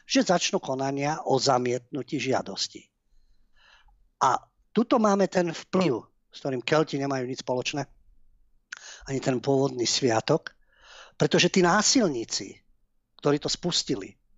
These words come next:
sa inšpirovali francúzským filmom Athena, ktorý mal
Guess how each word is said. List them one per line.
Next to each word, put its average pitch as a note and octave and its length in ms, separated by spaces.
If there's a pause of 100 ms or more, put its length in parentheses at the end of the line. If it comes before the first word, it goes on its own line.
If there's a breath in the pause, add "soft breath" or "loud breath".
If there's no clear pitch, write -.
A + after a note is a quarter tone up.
(120)
sa - 260
inšpirovali F#3+ 1000
francúzským D3 880
filmom C3+ 480
Athena, B2+ 640 (1040)
ktorý C#3 220
mal C#3 180